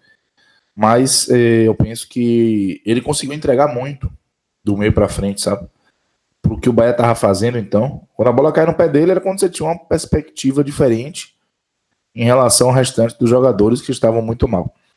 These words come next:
Então, eu vou salvar o Marco Antônio e vou com o Douglas também, que pra mim também não teve culpa nos gols e ainda participou de, de lances importantes pra que o Bahia não saísse atrás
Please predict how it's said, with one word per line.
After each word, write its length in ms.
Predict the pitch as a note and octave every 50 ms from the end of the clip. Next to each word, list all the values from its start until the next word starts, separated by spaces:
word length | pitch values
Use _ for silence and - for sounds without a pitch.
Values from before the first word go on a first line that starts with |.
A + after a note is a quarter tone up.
| _ _ _ _ _ _ _ _
Então, 140 | - G#2+ A2
eu 160 | A#2 - A#2
vou 100 | B2+ C3
salvar 280 | - D3 C3 B2 B2+
o 20 | B2
Marco 220 | C3 C3 - -
Antônio 240 | - - D#3+ E3+ F3
e 40 | D#3+
vou 80 | F3
com 120 | F3+ A3+ F3
o 40 | C3
Douglas 260 | B2+ A#2+ A#2+ A2+ -
também, 260 | A#2 G#2+ A2 A2 A#2+
que 180 | - - - -
pra 100 | A2 A2+
mim 120 | A2+ A2+
também 180 | A#2 G#2+ G#2+ G#2+
não 80 | G#2
teve 220 | B2 B2 A2+ G#2+ G#2+
culpa 240 | - - - -
nos 100 | A#2+ A#2
gols 420 | G#2 G2 G#2 A#2 - - - - _ _ _ _ _ _ -
e 280 | A#2 A2+ A2+ A#2 A2+ A2+
ainda 180 | A#2 A#2+ B2
participou 720 | A2+ - A#2+ A2+ - - - - G#2 G#2 G#2+ A#2 - - _ _
de, 180 | - G2 G2 F#2
de 140 | G2+ G#2
lances 340 | G2+ G2 G2+ G2+ - - G#2
importantes 480 | A2 A2 - A#2 G2 F#2+ - G#2 A2 -
pra 100 | A#2+ A2+
que 80 | -
o 40 | A2
Bahia 140 | A2 G#2+ G#2+
não 60 | A2+
saísse 320 | - - A2 A2+ G#2+ - C3+
atrás 560 | B2 - F#2 F#2+ G2 G#2 - - - -